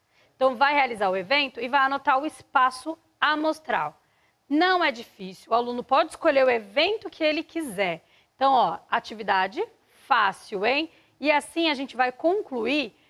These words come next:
ah, a nossa aula sobre probabilidade, certo? Vou colocar aqui a telinha de avaliação.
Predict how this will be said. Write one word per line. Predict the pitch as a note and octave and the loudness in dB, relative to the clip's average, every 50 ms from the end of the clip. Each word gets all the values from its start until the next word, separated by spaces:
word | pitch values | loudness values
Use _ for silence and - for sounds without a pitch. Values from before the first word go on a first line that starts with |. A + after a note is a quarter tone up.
| _ _ _ | _ _ _
ah, | - C#4 D4 C#4+ C#4+ C#4+ - _ | 0 2 4 4 2 2 -2 _
a | - A#3+ C4 | 0 0 0
nossa | C#4 C#4 C#4+ C#4+ - - D4+ C#4+ - - _ _ | 2 2 0 0 2 2 2 2 2 0 _ _
aula | - A#3+ B3+ C4 C#4 D4 | 0 2 2 2 0 -2
sobre | - - C#4 B3 C#4+ | -4 -4 -6 -8 -8
probabilidade, | - _ _ - A#3+ A3 G#3+ A3 A#3 A3 A3+ A#3+ C#4+ D#4 C4+ - - D#3 - _ | -10 _ _ -2 -2 -2 -2 -4 -6 -6 -6 -6 -6 -6 -6 -8 -12 -14 -16 _
certo? | - - - - C4+ C#4+ F#4+ - _ _ _ _ _ _ _ _ | -20 -8 -2 0 0 0 0 -2 _ _ _ _ _ _ _ _
Vou | B3+ E4+ G4 | 2 2 2
colocar | - F4+ E4 D4+ D4 - C4+ | 4 2 2 2 2 0 -2
aqui | A3+ - - - - C4+ A#3 | -2 -2 -6 -8 -4 -2 -2
a | G3 | -2
telinha | G3+ - A#3+ G#3+ G#3 G3+ G3 F#3+ | -2 -2 -4 -4 -4 -6 -8 -8
de | F#3 E3+ F#3 | -6 -4 -2
avaliação. | E3+ E3 D#3+ E3+ D#3 D#3 D3 C#3+ - - - - - E3 D#3 E3 F3+ G3 A#3+ C4+ D4+ D4+ | -2 -2 -2 -6 -8 -8 -10 -12 -12 -14 -14 -10 -8 -8 -6 -2 -2 0 0 0 -2 -4